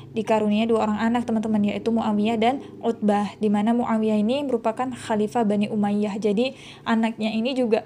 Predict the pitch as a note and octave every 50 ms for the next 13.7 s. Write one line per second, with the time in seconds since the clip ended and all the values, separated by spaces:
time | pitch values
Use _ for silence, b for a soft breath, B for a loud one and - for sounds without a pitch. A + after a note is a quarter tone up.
0 | B B B B B B - B3 B3 B3 B3 C4 C4 A#3+ B3+ D4 D#4+ D4+ E4 D#4+
1 | - - A3+ G#3 A3+ G#3+ - G#3 G3+ G3+ G3+ - G#3+ G3+ G#3 G#3+ A3 A3 - C4+
2 | B3+ B3 C4+ C4+ C4 A#3 - G#3+ A#3 A#3 B3+ B3+ C4 B3+ A#3 A#3 A3+ A#3 G#3+ G3+
3 | G#3 G#3 G3+ - G#3 G3+ A3+ - - A3 A3 A#3 A#3+ B3 B B B B - -
4 | A#3 A3+ A3 A3 G#3 - - A3+ A#3 A#3+ B3 B3 B3 - G#3+ G#3+ G#3+ G#3+ G#3 G3+
5 | - G#3+ G#3 G#3 G#3 G#3 G#3+ G#3+ G#3 G3+ - - - A3 G#3 G3+ A3 G#3 G3+ G#3
6 | G#3+ - - - - _ _ _ - G#3 A#3+ B3 B3+ A#3+ - A3 G#3+ - G#3 F#3+
7 | F#3+ G3 - - B B B B B B B B B B A3+ A3+ A3 G#3 G3 -
8 | - - - - - A3+ A#3 B3 C4+ C4+ B3 A#3+ A#3+ A#3+ - B3+ A3+ A3 G#3 G3+
9 | G3 F#3 F3+ F#3+ F#3+ F#3 G3 G3+ B B B B B B - A#3+ A#3+ A#3+ B3 B3
10 | B3 A#3+ B3 A#3 D4 D#4 D4 A#3 A3+ A3 A3 - A3+ A3 - A3 A3+ A3 A3 A3+
11 | A3+ A#3 A3 A3 A#3 C#4+ - - A3+ A3 A3 A3 A#3 A3 A3 A3+ A3 A3 C#4+ D4
12 | C4+ B3 A#3 A#3 G#3+ A#3 G#3+ G#3 G#3+ G#3+ G3+ G#3 G#3 A3 G#3+ A3 A#3+ - - A3
13 | A#3 A#3 - A3+ G#3 G#3+ A3 G#3 - - G#3+ G#3 A3 B3